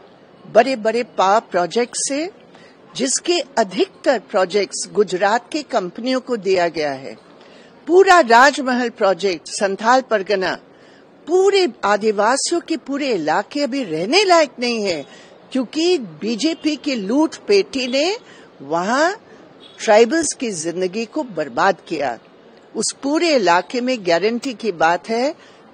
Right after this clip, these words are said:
कहीं भी head minister की पार्टी को seat नहीं मिलने वाला है।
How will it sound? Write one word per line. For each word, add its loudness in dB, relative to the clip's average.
कहीं 2
भी -4
head 0
minister -2
की -6
पार्टी -2
को -8
seat -8
नहीं -8
मिलने -8
वाला -8
है। -14